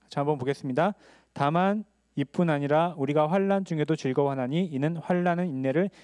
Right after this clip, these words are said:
인내는 연단을, 연단은 소망을 이루는 줄 알미로다. 네, 제가 아까 말씀드렸지만,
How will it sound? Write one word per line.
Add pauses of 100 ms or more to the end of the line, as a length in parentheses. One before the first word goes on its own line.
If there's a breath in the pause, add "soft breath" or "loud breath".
(140)
인내는
연단을, (320 soft breath)
연단은
소망을
이루는
줄
알미로다. (1600 soft breath)
네, (840 soft breath)
제가
아까
말씀드렸지만,